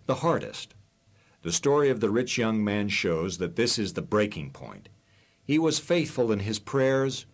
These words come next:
tithes, and alms, but when the Lord said,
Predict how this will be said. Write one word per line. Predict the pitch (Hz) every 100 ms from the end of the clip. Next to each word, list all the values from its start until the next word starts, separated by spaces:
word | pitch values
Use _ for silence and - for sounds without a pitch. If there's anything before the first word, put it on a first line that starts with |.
| _
tithes, | - 117 123 117 110 -
and | 104 98
alms, | 123 107 69 57 57 - - _ _ _
but | 82
when | 92 165
the | 208
Lord | 165 160 151
said, | 151 135 123 113